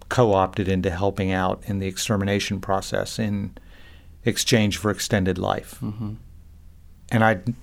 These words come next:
Speaker 1: I never even knew about them.
Speaker 2: Okay, yeah.
Speaker 1: And I said to myself,
Speaker 2: Gotcha.
Speaker 1: "Well, there's the
Speaker 2: That's
Speaker 1: story
Speaker 2: it.
Speaker 1: that I've, I've wanted to be writing."
Speaker 2: Okay.
Speaker 1: And I'd just done a Caryl Churchill play the year before,
Speaker 2: Mm-hmm.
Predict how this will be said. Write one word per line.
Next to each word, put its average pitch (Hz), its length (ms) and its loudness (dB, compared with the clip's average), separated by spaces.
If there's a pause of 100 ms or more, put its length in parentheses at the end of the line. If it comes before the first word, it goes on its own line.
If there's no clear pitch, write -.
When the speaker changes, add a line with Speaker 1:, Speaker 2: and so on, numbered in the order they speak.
Speaker 1:
I 127 100 4
never 120 300 4
even 95 240 4
knew 101 160 4
about 90 320 0
them. 107 120 -2 (160)
Speaker 2:
Okay, - 340 -10 (160)
yeah. 104 220 -4 (1000)
Speaker 1:
And 104 200 4
I 95 140 4
said 98 400 2
to 98 80 2
myself, 95 440 2
Speaker 2:
Gotcha. - 120 -4
Speaker 1:
"Well, 107 80 4
there's 110 600 2
the - 200 -2 (380)
Speaker 2:
That's 107 280 -2
Speaker 1:
story 104 400 4
Speaker 2:
it. - 20 2
Speaker 1:
that 90 140 2
I've, 90 260 0 (1120)
I've 95 160 0
wanted 95 340 2
to 90 60 -4
be 92 120 -2
writing." 92 440 -2 (380)
Speaker 2:
Okay. 131 480 -10 (1080)
Speaker 1:
And 120 680 4 (240)
I'd 139 200 4
just 180 280 2
done 143 200 6
a 127 60 2
Caryl 139 360 2
Churchill 147 460 2
play 151 300 2
the 139 140 0
year 131 180 2
before, 135 500 2
Speaker 2:
Mm-hmm. 107 280 -4